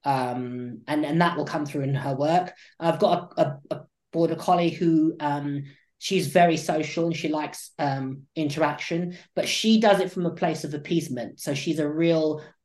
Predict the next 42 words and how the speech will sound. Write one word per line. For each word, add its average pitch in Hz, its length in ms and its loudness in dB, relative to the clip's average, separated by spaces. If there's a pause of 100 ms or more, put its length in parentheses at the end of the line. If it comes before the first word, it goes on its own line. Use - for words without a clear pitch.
like, - 520 -2
um, 131 320 -6
if 165 100 -2
she 202 160 0
was 170 220 -2
around 156 600 -2 (480)
any 160 160 0
of 131 140 -2
you, 127 400 -4 (340)
um, 143 240 0
she - 180 0
would 165 140 2
be 156 120 -2
wanting 160 360 0
you, 180 100 4
she'd 180 220 -2
wanna 165 160 4
wear 156 280 6
you. 110 300 -4
You 123 260 -6
know, 135 80 -4
she'd 170 200 0
want 160 160 0
her 143 140 -4
to, - 120 -12
you 147 80 -2
know, 139 60 -4
she'd 156 220 -2
want 156 140 0
you 151 40 -4
to, 147 220 0
like, 143 240 -4
she'd 156 160 -6
wanna, 147 260 0 (380)
um, 135 400 -2 (220)
be 180 140 2
on 175 220 4
you, 127 340 2
but 170 200 0
not 196 200 4
in 220 120 4
a, 202 280 2